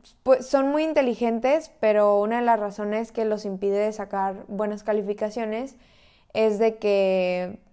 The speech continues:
pues, no, eh, pues, flojean mucho, postergan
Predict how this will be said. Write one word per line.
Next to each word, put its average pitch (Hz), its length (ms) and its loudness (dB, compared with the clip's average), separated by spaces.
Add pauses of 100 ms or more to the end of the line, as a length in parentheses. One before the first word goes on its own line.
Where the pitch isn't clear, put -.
(300)
pues, 220 220 4
no, 214 540 0 (580)
eh, 214 340 -2
pues, 226 160 -2
flojean 254 560 0
mucho, 214 1160 2
postergan 220 840 0